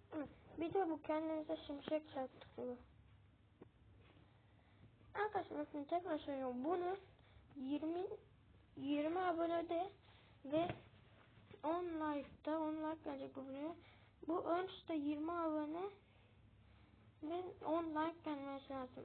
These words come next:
Öyle göstereceğim bunları. Şu da dahil uçma. Bunların hepsini öyle göstereceğim.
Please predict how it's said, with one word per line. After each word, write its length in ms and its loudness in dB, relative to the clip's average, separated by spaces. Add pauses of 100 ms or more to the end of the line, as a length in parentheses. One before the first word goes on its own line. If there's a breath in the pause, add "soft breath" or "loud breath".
Öyle 280 2
göstereceğim 760 -4
bunları. 400 -4 (680 loud breath)
Şu 400 -4
da 180 4
dahil 480 4 (340)
uçma. 420 -6 (3250)
Bunların 680 -2
hepsini 360 -4
öyle 300 0
göstereceğim. 720 -6